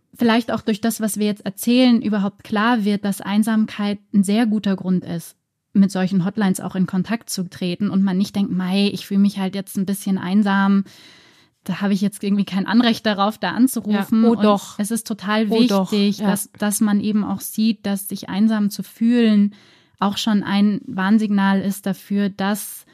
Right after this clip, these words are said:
Speaker 1: man nicht an einem guten Ort ist für sich selber.
Speaker 2: Ja.
Speaker 1: Das ist eben, ne? Und es ist was ganz anderes,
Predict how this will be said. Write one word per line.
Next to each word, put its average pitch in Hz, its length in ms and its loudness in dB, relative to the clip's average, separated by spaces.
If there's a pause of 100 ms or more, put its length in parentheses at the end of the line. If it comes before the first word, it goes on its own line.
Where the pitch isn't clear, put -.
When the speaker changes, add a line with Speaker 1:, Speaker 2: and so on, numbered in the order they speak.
(380)
Speaker 1:
man 202 360 6
nicht 208 320 0 (300)
an 202 200 4
einem 208 340 4
guten 220 260 2
Ort 202 280 -2
ist 190 220 -2
für 185 160 -4
sich 175 220 -8
selber. 175 380 -8
Speaker 2:
Ja. 180 60 -10
Speaker 1:
Das 196 240 -4
ist 190 180 -10
eben, 185 320 -4
ne? 254 140 4
Und 262 80 6
es 254 100 2
ist 285 140 -6
was 277 140 -2
ganz 262 180 0
anderes, 294 440 0